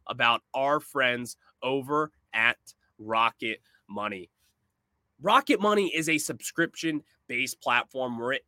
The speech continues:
empties all the subscriptions that you may have forgotten about. Have you discovered any subscriptions that you have m-, forgotten about potentially? How much has Rocket Money saved you? 'Cause it has saved me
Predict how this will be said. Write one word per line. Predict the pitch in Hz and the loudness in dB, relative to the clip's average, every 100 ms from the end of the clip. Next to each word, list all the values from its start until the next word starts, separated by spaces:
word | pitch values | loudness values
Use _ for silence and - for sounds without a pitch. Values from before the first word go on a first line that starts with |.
| - | -4
empties | 135 131 131 127 113 - _ | -4 -4 -6 -6 -8 -16 _
all | 170 196 240 233 | 6 6 8 4
the | 214 | 0
subscriptions | 190 165 - 208 - 190 170 | -8 -12 -4 -4 -4 -10 -4
that | 170 | -4
you | 156 165 233 | -4 -4 -2
may | 208 180 185 | 0 2 4
have | 185 170 | 2 2
forgotten | 180 143 143 147 147 139 | -2 2 4 4 2 -4
about. | 131 107 98 87 - _ | -4 -2 -4 -6 -12 _
Have | 151 | -2
you | 208 | 0
discovered | 269 - 247 240 233 | 0 0 0 2 2
any | 226 240 | 0 -2
subscriptions | 233 185 - 214 226 208 | -6 -8 -4 -2 -2 -6
that | 170 | -6
you | 143 165 226 247 254 _ | -6 -2 0 -2 -6 _
have | 196 220 - | 0 0 -2
m-, | 113 110 113 - _ | -14 -14 -14 -20 _
forgotten | - 151 127 156 180 | -6 0 4 2 2
about | 202 214 214 | 2 4 4
potentially? | - 233 220 - 233 240 - _ _ | 0 -2 -2 -2 -4 -4 -10 _ _
How | 175 208 | 4 4
much | 202 196 190 - _ | 6 2 2 -8 _
has | _ 170 165 | _ -2 -2
Rocket | 139 139 - 151 | 0 2 2 -2
Money | 127 127 127 - _ | 0 0 -2 -8 _
saved | - - 123 120 107 101 | -8 -4 0 0 -2 -10
you? | 101 98 107 90 85 | -16 -4 -2 -2 -8
'Cause | 131 110 | -12 -2
it | 156 - | 0 2
has | 156 131 | 0 0
saved | - 131 127 | 2 2 2
me | 110 110 107 | -2 -2 -2